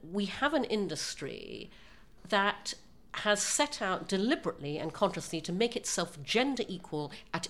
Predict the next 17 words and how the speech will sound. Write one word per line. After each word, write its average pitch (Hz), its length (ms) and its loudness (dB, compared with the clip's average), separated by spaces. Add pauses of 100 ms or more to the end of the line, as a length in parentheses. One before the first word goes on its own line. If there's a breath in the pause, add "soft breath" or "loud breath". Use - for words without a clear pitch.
every 185 360 4
single 170 420 0
level 147 240 0
of 139 100 -4
the 139 60 -2
industry, - 480 -6 (520 loud breath)
okay, 156 200 -2
from 208 260 6
the 190 60 4
top 190 260 0
to 165 80 -8
the 143 80 -6
bottom. - 460 -6 (280 loud breath)
And 208 140 2
that 339 120 8
is 403 120 0
because - 760 0